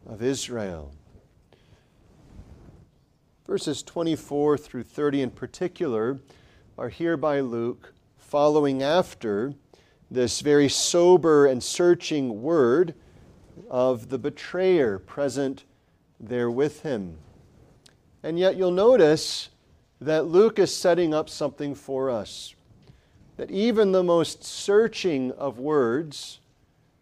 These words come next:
will not eradicate the reality of pride even among God's people.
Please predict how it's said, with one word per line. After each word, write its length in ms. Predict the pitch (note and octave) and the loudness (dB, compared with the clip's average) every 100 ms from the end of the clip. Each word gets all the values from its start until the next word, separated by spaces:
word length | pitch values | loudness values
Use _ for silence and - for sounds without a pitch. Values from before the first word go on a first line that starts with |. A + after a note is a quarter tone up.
| _ _ _ _ _ _ _ | _ _ _ _ _ _ _
will 220 | C#3 E3 | -6 -4
not 380 | E3+ F3+ F#3+ - | 0 2 2 0
eradicate 1160 | D3+ C#3 D3+ F3+ A#3+ A#3 - B2 G2+ G#2 - - _ _ _ _ _ _ | -2 0 2 2 4 2 0 -6 -4 -6 -12 -20 _ _ _ _ _ _
the 140 | B2+ | -12
reality 920 | B2 C#3 D3 F3 G#3 F#3 A#2 G#2 G2+ - _ _ _ _ | -8 -4 -2 2 4 4 0 -6 -8 -10 _ _ _ _
of 180 | A#2 - | -20 -18
pride 720 | - D#3 D#3 C#3+ A#2 B2+ A#2+ _ _ _ _ | -12 -2 2 2 2 -2 -6 _ _ _ _
even 300 | C#3 D#3 E3 | -10 -8 -6
among 480 | D#3+ C3 A#2 A#2 A#2 | -4 -2 -4 -4 -8
God's 520 | G#2 G2+ G#2 G2+ - - | -6 -4 -6 -8 -16 -20
people. 600 | - E3+ - D#3+ G2 D2+ | -16 -14 -8 -6 -6 -10